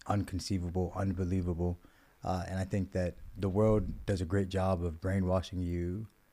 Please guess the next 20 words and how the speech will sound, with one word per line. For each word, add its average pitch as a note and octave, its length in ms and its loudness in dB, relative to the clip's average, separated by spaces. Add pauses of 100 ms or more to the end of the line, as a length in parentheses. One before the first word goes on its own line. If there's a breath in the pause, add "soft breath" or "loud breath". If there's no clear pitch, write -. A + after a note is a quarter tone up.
(160)
constantly, A2+ 560 -2 (280)
right, G2 220 0
into F2+ 560 -2 (300)
their G2 200 4
way A2 160 6
of G#2+ 120 4
life. B2+ 240 4 (480 soft breath)
In G2+ 100 0
order G2+ 200 6
to F#2+ 120 -2
create G2 280 0
your F2 140 -2
own F2+ 180 0
path, F2+ 400 0
you F2+ 100 -2
must F2+ 340 -4 (300)
talk - 220 -2
about E2+ 200 -2
mantras, F2+ 480 -4 (140)
right? F2 180 -6